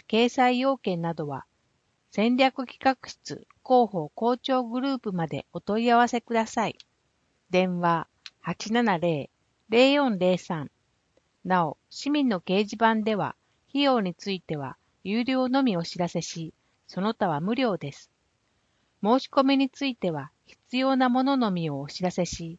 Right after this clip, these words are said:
その他は申し込み不要です。開催の有無については、各お問い合わせ先へご確認ください。九つあります。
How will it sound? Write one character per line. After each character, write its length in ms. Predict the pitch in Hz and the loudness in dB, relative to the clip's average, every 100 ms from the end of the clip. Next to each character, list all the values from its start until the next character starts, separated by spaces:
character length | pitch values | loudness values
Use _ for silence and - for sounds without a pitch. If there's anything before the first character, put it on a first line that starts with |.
| _ _ _ | _ _ _
そ 120 | - | -8
の 120 | 180 208 | -6 -2
他 160 | 180 | -2
は 160 | 147 - 160 | -2 -6 -2
申 160 | 185 | -2
し 100 | 233 | -2
込 140 | - 247 | -2 -2
み 140 | 247 | -2
不 160 | 240 247 | -2 0
要 240 | 240 240 | 2 2
で 160 | 226 233 | 0 -2
す。 200 | - - _ _ _ _ _ _ _ _ _ _ _ _ _ _ _ - - - _ _ | -6 -20 _ _ _ _ _ _ _ _ _ _ _ _ _ _ _ -20 -20 -20 _ _
開 240 | - 226 254 | 2 2 2
催 320 | - 262 262 | 4 4 4
の 140 | 262 | 2
有 60 | 277 | 2
無 140 | 269 | 2
に 100 | 208 | 0
つ 160 | - 190 | -2 -8
い 120 | 180 | -6
て 160 | - 151 | -6 -6
は、 200 | 139 - _ _ | -6 -10 _ _
各 380 | - 202 165 - | -6 -4 -6 -8
お 100 | 165 | -10
問 260 | - 220 240 | -2 0 4
い 60 | 247 | 6
合 80 | |
わ 80 | 240 | 6
せ 140 | 240 247 | 4 0
先 400 | 240 226 - 233 | 0 -2 0 0
へ 160 | 233 _ - | 0 _ -10
ご 100 | 160 | -4
確 280 | 226 233 254 | -2 -2 0
認 220 | 233 240 | 0 0
く 120 | - | 0
だ 140 | 233 233 | 0 0
さ 180 | 247 | 0
い。 120 | 196 - _ _ _ _ _ _ _ _ _ _ _ _ _ | -2 -4 _ _ _ _ _ _ _ _ _ _ _ _ _
九 440 | - - 302 294 269 | -16 -2 2 2 0
つ 140 | 190 | 0
あ 80 | 151 | -4
り 140 | 151 | -4
ま 160 | 151 147 | -6 -8
す。 160 | - | -12